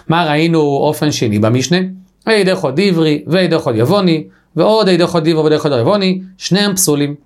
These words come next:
למה? שניהם כשרים, כמו שסיכמנו במשנה. תחת כל גט יש שתי חתימות, ולזכה אשר אה הימני באי דחו דברי, ואי דחו יווני שתחתיו, ואי הגט השמאלי באי דחו דברי, ואי דחו יווני שתחתיו. ואפילו שאחד עברי ואחד יווני,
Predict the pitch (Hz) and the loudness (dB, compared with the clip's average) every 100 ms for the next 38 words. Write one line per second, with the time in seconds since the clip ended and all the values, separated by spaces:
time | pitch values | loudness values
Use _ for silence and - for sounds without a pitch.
0 | _ _ _ _ 117 165 233 226 - 143 | _ _ _ _ 0 0 0 -4 -2 -2
1 | 170 185 208 240 208 - - _ 156 170 | 0 -2 -2 -2 -2 -6 -14 _ -2 0
2 | 180 180 - 180 190 190 233 233 170 107 | 0 0 -2 -2 0 0 -2 -4 -6 -8
3 | - _ _ - 208 - 160 - 190 143 | -10 _ _ -4 -2 -2 -4 0 0 0
4 | 127 131 151 151 185 190 196 233 233 - | -2 0 -2 -2 -2 -2 0 0 -2 -6
5 | _ _ 208 196 185 214 202 190 170 160 | _ _ 0 0 0 -2 0 0 0 0
6 | 202 185 165 170 196 160 175 180 175 170 | 0 0 0 2 0 0 0 0 0 -2
7 | 156 190 165 151 165 165 165 151 160 160 | 0 2 2 0 0 0 0 0 0 -2
8 | - 156 135 - 85 110 - _ - - | -2 -4 -6 -8 -10 -10 -14 _ -20 -6
9 | 135 151 196 139 165 180 185 233 220 139 | -2 0 0 -2 -4 -2 -2 0 0 0
10 | 147 160 175 170 233 165 151 165 180 190 | 0 0 -2 0 0 0 0 0 -2 -2
11 | 233 185 160 160 - 175 202 185 - _ | -2 0 -2 -2 -2 -2 -2 -8 -16 _
12 | _ - - 147 123 196 185 151 139 175 | _ -12 -4 -2 0 0 0 -2 -2 -2
13 | 151 175 175 147 139 165 156 117 160 214 | 0 0 2 0 0 -2 -2 -2 0 0
14 | 214 | -2